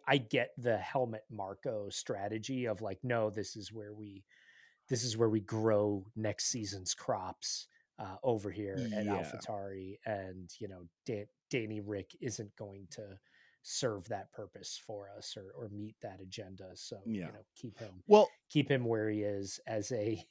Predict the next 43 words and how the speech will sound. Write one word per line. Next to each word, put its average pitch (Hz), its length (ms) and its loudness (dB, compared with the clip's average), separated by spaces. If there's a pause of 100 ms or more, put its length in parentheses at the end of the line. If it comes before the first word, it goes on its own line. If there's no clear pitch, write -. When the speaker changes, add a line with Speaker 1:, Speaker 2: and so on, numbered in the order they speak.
(280)
Speaker 1:
<laughs> - 340 -20
P 156 240 8
R 120 300 12 (160)
power, 117 880 4
uh, 104 200 -6
Speaker 2:
As 123 280 2
Speaker 1:
uh, - 140 -8 (180)
power 131 300 4
force 117 520 0
Speaker 2:
as 139 180 8
Speaker 1:
for, 143 80 8
Speaker 2:
our 127 320 10
Speaker 1:
for 127 120 -2
Speaker 2:
pa-, - 80 0
Speaker 1:
the - 140 -2
Speaker 2:
yeah, 107 100 6
Speaker 1:
main 104 140 -4
team." 110 260 -6
Speaker 2:
as 135 240 10
our 127 180 10
publicity 117 680 2
wing 95 320 -2
here 95 260 0
at 92 160 -4
Red 92 240 -2
Bull, 80 380 -4
uh, 82 360 -6 (180)
Daniel 101 320 2
Ricciardo 95 400 -4 (100)
Speaker 1:
Yeah. 92 60 -4
Speaker 2:
basically 95 380 -6
is 87 100 -10
taking 95 360 -6
over 92 200 -6
the 95 80 -8
marketing 98 500 -4
and 95 100 -10
publicity 107 520 -6
departments, 107 680 -4 (520)
uh, 123 280 6
with 156 160 4 (800)
amazing 156 460 8
results, 110 580 -2